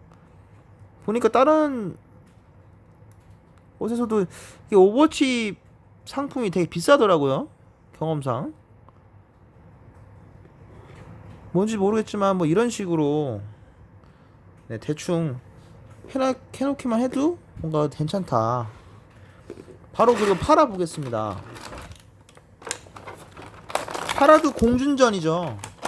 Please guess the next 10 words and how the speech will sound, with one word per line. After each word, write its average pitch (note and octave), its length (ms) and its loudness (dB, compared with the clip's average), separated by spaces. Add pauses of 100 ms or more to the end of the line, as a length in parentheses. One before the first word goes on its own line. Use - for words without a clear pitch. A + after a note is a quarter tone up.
(640)
이게 G#3 200 0
아무래도 G3+ 400 2
컨셉이 C#4+ 600 0 (1040)
뭔가 F3 240 2
여전사들의 G3 720 2
컨셉과, G#3 640 -8 (1500)
어, C#3 540 2 (1080)
공준전에 A#3+ 720 2
특화된 B3 500 -2
사람들이 D#3 840 0